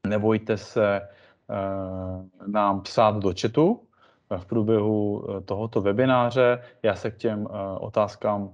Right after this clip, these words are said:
posléze dostanu. Případně se samozřejmě můžete, eh, mm, můžete si, eh, aktivovat mikrofon a zeptat se potom napřímo, jakmile vás, eh,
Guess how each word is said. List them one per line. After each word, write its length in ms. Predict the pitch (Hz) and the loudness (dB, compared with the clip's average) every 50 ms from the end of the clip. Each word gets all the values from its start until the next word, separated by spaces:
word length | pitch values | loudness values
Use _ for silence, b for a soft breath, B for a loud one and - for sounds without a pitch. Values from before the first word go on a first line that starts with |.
| - _ _ _ | -16 _ _ _
posléze 480 | - 95 - - 107 104 101 95 95 80 | -12 -12 -8 -2 0 0 0 0 -2 -4
dostanu. 640 | 90 87 - - - 143 151 165 170 175 175 180 170 B B B B B B B B B | -4 -6 -8 -2 2 2 2 4 2 0 -2 -4 -6 B B B B B B B B B
Případně 500 | _ - - 101 92 - 110 104 107 104 | _ -4 -4 -2 2 2 2 2 2 -2
se 140 | 101 - 107 | -4 -8 -10
samozřejmě 500 | - 113 110 104 101 104 107 104 104 101 | -6 -4 -4 -2 -2 -2 -2 -2 -2 -2
můžete, 500 | 98 98 98 92 98 95 92 95 - 104 101 98 98 95 95 98 95 95 | -4 -4 -4 -6 -6 -8 -8 -4 -4 -2 -2 0 -2 -2 -2 -4 -4 -6
eh, 760 | - - 98 95 92 95 95 98 98 95 95 - - 98 98 | -6 -8 -6 -6 -6 -6 -6 -6 -6 -8 -8 -10 -12 -12 -10
mm, 400 | 95 92 92 95 98 98 - - - 101 101 - _ _ 110 - _ _ _ _ _ - | -10 -8 -8 -8 -10 -10 -12 -14 -18 -20 -20 -20 _ _ -20 -20 _ _ _ _ _ -8
můžete 300 | 107 104 104 101 - 98 | -2 -2 -2 -2 -2 -6
si, 440 | - - - 107 104 101 101 101 101 - | -10 -4 0 0 2 2 2 0 0 0
eh, 360 | 101 95 95 95 98 98 101 | -2 0 0 0 0 0 0
aktivovat 420 | 98 104 - 113 104 98 101 98 | -2 0 2 4 6 6 4 4
mikrofon 580 | 101 92 87 - 113 101 90 98 104 101 98 95 | 2 -2 -2 -2 -4 -4 -2 0 0 0 0 0
a 60 | 92 | -2
zeptat 340 | 87 92 80 - - 92 90 | -2 -4 -6 -6 -6 -6 -4
se 120 | - - | -4 -6
potom 320 | 95 - - - 107 101 92 | -6 -6 -6 -4 -4 -2 -2
napřímo, 520 | 85 80 - - - 101 90 87 85 - B B B B B B - | -2 -4 -4 -4 -4 -2 -2 -2 -4 -6 B B B B B B -2
jakmile 460 | 92 82 - - 92 87 87 87 85 | -2 -2 -2 -2 -2 0 0 0 0
vás, 440 | 85 87 82 82 82 80 - - - | 0 0 0 0 -2 -6 -10 -16 -18
eh, 140 | - - | -16 -12